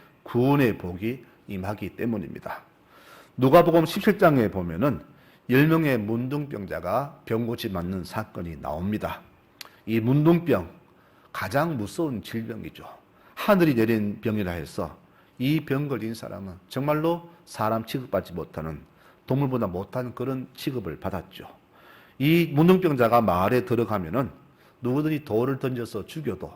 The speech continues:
그 사람은 살인죄를 적용받지 않을 정도로 이 병은 무서운 저주의 병이었습니다. 그런데 이 열 명이 동-, 한날 동시, 동시간에 주님의 은혜로 치유를 받게 되었습니다.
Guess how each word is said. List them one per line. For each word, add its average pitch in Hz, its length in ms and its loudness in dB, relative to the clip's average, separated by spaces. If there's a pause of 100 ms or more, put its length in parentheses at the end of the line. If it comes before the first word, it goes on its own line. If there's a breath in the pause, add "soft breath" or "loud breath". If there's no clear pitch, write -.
(140)
그 110 220 -4
사람은 101 520 -4 (260 loud breath)
살인죄를 139 640 -4
적용받지 101 420 -8
않을 101 220 -4
정도로 101 520 -4 (160)
이 107 260 -2
병은 107 480 -2 (380 loud breath)
무서운 117 480 -10
저주의 95 380 -4
병이었습니다. - 840 -12 (180)
그런데 127 360 6
이 139 280 2
열 147 160 6
명이 160 380 0 (640 soft breath)
동-, 120 180 -2
한날 135 420 4
동시, 110 540 -2
동시간에 123 800 2 (320 loud breath)
주님의 95 260 -2
은혜로 117 540 0 (180 loud breath)
치유를 123 480 2
받게 104 400 -6
되었습니다. - 720 -14